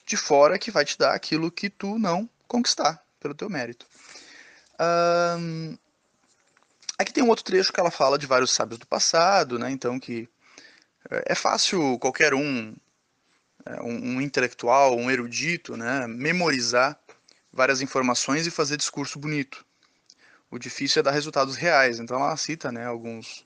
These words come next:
alguns da antiguidade aqui que apresentavam resultados reais, né? O Jâmblico, né, com Teurgia, é, Amônio Sacas, Plotino,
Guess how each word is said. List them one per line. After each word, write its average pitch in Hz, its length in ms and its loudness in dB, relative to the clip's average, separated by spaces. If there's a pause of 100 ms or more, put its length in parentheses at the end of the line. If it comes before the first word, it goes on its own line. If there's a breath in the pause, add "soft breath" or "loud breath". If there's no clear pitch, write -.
(500 loud breath)
alguns 127 440 -4
da 123 80 0
antiguidade 120 520 2
aqui 120 160 -10
que 160 200 -2
apresentavam 131 520 0
resultados 127 380 -4
reais, 127 500 0
né? 120 240 -8 (760 soft breath)
O - 80 -8
Jâmblico, 123 640 0
né, 117 280 -2
com 117 500 -10
Teurgia, 120 720 -4 (420 loud breath)
é, 117 240 0
Amônio 117 280 -4
Sacas, 135 680 2
Plotino, 127 840 -4